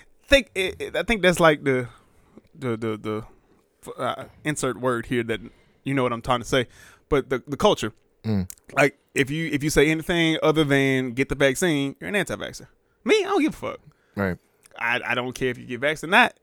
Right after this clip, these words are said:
Speaker 1: but I'm pretty sure there's some people in some camps that will label me as an anti-vaxxer.
Speaker 2: Right,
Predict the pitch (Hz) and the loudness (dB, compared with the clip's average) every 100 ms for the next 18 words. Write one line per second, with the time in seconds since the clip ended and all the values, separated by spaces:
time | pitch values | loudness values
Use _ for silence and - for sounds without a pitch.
0 | _ 135 139 127 123 - 127 151 143 156 | _ -2 2 2 0 -2 2 2 4 2
1 | 151 139 131 - 147 - 147 147 147 - | 2 2 -2 -4 0 0 0 -6 -8 -6
2 | 135 - 139 131 143 131 123 123 127 131 | -6 -2 -4 -2 -4 -2 -2 0 0 0
3 | 269 - 156 113 117 - 92 - 98 87 | -2 -4 -4 -8 -8 -6 -6 -2 0 0